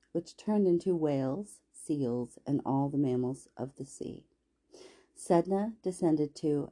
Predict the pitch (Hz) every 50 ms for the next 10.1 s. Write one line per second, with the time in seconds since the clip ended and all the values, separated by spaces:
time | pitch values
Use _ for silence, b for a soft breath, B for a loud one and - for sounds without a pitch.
0 | _ - 156 156 151 139 151 151 151 143 135 131 127 139 160 170 - _ _ _
1 | _ _ _ _ _ _ - - 151 139 131 - - - - 165 170 160 156 151
2 | - - - 135 135 131 127 123 120 110 104 104 117 147 - - - 139 139 -
3 | - 156 156 143 139 139 131 127 127 123 127 131 - - - 147 143 - 123 110
4 | 113 143 - _ _ _ b b b b b b b b b - 180 165 156 156
5 | 156 - - - 190 190 190 190 185 - - - - 147 143 139 - - 156 143
6 | - 143 139 139 135 139 139 135 - 123 120 120 135 - - 123 123 123 - 147
7 | 147 - 196 190 202 - - 190 196 202 220 226 - - b b b b b b
8 | b - - 165 151 147 143 139 127 131 143 - 233 240 - - _ _ _ -
9 | 143 147 - - 147 147 147 151 160 156 147 139 139 - 127 135 143 135 127 143
10 | 175